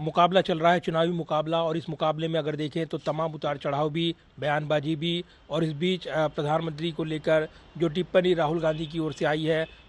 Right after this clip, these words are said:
पनौती, अगर वो मैच देखने नहीं जाते, उसको लेकर बड़ा विवाद चल रहा है, इसको कैसे देखते हैं आप?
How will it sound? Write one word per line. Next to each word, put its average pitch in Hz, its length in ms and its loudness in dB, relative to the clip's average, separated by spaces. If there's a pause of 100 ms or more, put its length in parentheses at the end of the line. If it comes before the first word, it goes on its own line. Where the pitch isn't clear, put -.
पनौती, 170 440 0
अगर 160 240 0
वो 175 120 0
मैच 160 220 0
देखने 151 260 -6
नहीं 147 180 -4
जाते, 143 360 -4 (300)
उसको 240 240 -2
लेकर 233 200 4
बड़ा 196 180 2
विवाद 175 320 2
चल 156 200 -4
रहा 143 180 -2
है, 156 60 2
इसको 185 180 -4
कैसे 190 260 0
देखते 127 300 -8
हैं 98 60 -12
आप? 101 120 -14